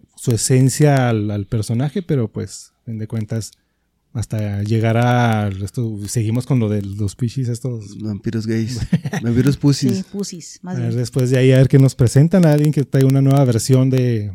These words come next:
Speaker 1: de estas.
Speaker 2: Salió otra, ¿no? Hace como unos ocho años, la de va-, el vampiro, la historia no contada.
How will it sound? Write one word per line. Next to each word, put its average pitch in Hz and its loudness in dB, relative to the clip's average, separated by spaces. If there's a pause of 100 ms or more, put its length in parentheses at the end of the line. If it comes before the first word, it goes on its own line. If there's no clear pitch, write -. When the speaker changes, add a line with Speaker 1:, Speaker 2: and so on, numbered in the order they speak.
(120)
Speaker 1:
de 110 -6
estas. 113 -8
Speaker 2:
Salió 139 2
otra, 180 0
¿no? 160 0
Hace 180 -2
como 156 -4
unos 147 -6
ocho 147 -2
años, 170 -2
la 131 0
de 107 -2
va-, 104 -4
el 98 -8
vampiro, 131 -4
la 123 -4
historia 113 -6
no 127 -6
contada. 131 -6